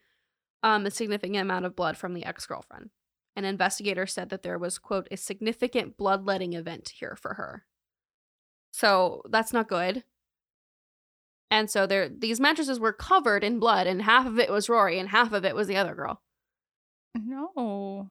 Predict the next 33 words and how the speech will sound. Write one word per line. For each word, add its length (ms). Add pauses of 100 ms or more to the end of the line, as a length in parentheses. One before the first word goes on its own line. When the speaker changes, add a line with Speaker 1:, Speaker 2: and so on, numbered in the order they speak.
Speaker 1:
Yeah. 120 (1040)
Speaker 2:
Uh, 640 (1080)
I 140
feel, 240
uh, 160
like, 320
I 120
don't 280 (440)
want 220
to 100
say 300
things. 680
Speaker 1:
<laughs> 120 (360)
But 180
you 60
can't. 380
Speaker 2:
I'm 100
talking 340
with 160
my 100
hands. 440
Speaker 1:
Yes. 220
Speaker 2:
I 40
know 100
you 120
can't 200
see 140
me. 160 (460)
Um, 320 (280)
but 280
I 180
don't 500
want 500